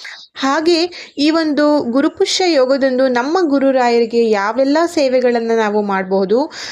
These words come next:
ಆ, ಯಾವ ರೀತಿ ನಾವು ಗುರುರಾಯರ ಆಶೀರ್ವಾದಕ್ಕೆ ಪಾತ್ರರಾಗಬಹುದು ಅನ್ನೋದನ್ನು ಕೂಡ ನಾನು ಈ ವಿಡಿಯೋದಲ್ಲಿ ಸಂಪೂರ್ಣವಾಗಿ ತಿಳಿಸ್ಕೊಡ್ತಾ ಇದ್ದೀನಿ.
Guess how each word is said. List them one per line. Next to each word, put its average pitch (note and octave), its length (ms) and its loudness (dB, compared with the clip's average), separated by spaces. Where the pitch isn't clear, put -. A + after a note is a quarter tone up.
ಆ, A3+ 280 0
ಯಾವ A#3 320 -2
ರೀತಿ D#4+ 240 0
ನಾವು D4+ 200 0
ಗುರುರಾಯರ B3 640 2
ಆಶೀರ್ವಾದಕ್ಕೆ B3+ 800 -2
ಪಾತ್ರರಾಗಬಹುದು A3+ 1040 0
ಅನ್ನೋದನ್ನು G#3 440 -2
ಕೂಡ G3+ 200 0
ನಾನು A3 200 -2
ಈ G#3+ 100 -2
ವಿಡಿಯೋದಲ್ಲಿ B3 520 -2
ಸಂಪೂರ್ಣವಾಗಿ A#3 680 -2
ತಿಳಿಸ್ಕೊಡ್ತಾ B3 640 -2
ಇದ್ದೀನಿ. G#3 380 -4